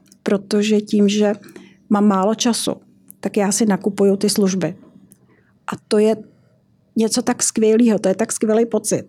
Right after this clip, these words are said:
že já vlastně ani nemám tendenci potom jako si říct, „Jo, a teď jdu do pařížský a něco si koupím.“ Já fakt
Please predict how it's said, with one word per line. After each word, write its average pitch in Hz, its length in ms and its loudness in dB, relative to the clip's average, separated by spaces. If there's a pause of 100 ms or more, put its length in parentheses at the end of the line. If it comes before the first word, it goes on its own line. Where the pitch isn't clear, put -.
(340)
že 220 80 0
já 202 100 2
vlastně 214 320 0
ani 226 220 4
nemám 220 360 4
tendenci 208 520 2
potom 214 380 0
jako 214 200 0
si 214 200 -2
říct, 214 320 -2
„Jo, 196 140 0
a 202 100 2
teď 196 200 -4
jdu 214 100 2
do 202 120 -2
pařížský 202 600 -2
a 196 40 0
něco 190 300 -2
si 202 140 -8
koupím.“ 185 500 -4 (500)
Já 185 440 0
fakt - 500 -8